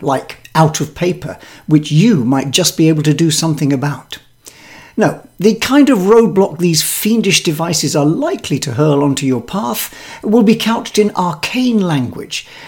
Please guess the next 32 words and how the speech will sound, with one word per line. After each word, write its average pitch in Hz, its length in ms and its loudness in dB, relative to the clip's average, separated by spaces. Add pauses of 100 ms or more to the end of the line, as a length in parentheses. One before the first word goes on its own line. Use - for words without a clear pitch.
(120)
displayed 247 460 4
on 214 120 4
the 208 140 4
interface 170 500 0
as 143 240 0 (240)
"Error 185 260 8
code 175 520 6
three 202 320 2
B 180 320 2
seventy-six, 165 960 0 (200)
please 202 480 -2 (100)
consult 151 720 -4
technician." - 680 -6 (1500)
Given 294 440 4
the 262 100 6
number 220 420 6
of 135 180 -2
photocopiers - 800 -2
in 131 120 0
the 127 80 0
world, 131 420 -4 (240)
and 233 380 2
the 226 40 2
fact - 320 0
that 170 120 -2
we're 165 100 -4
still 196 380 4
far 185 560 -4
from 135 240 0
being 135 240 4
a 120 40 -6
paperless 135 580 -2